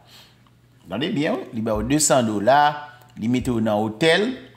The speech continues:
epi l lage yo nan avyon. E sa l pwomèt yo, li fè l konnen ke yo pral yon kote avèk yo, kote ke yo pral gen yon meyè vi, vi, kote ke yo pral jwenn travay,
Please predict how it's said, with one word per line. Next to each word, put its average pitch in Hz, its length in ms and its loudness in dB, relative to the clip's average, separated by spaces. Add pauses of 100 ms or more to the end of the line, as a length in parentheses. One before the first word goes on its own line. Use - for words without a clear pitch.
(720)
epi 220 280 2
l 208 80 2
lage 160 300 2
yo 147 160 2
nan 120 280 4
avyon. 160 480 0 (140)
E 170 140 2
sa 214 180 4
l 208 80 -2
pwomèt 139 360 0
yo, 143 100 2
li 143 80 -2
fè 135 80 2
l 127 80 -4
konnen 123 280 0
ke 127 100 -2
yo 113 200 0
pral 127 200 4
yon 131 100 -4
kote 131 240 0
avèk 98 380 -2
yo, 139 120 -2 (600)
kote 120 240 -4
ke 120 140 0
yo 107 100 0
pral 113 220 4
gen 113 140 0
yon 110 80 0
meyè 107 360 0
vi, 143 160 -4 (280)
vi, 117 380 2
kote 117 300 -2
ke 113 120 0 (160)
yo 104 1600 -4
pral 110 220 2
jwenn 101 260 -4
travay, 156 680 2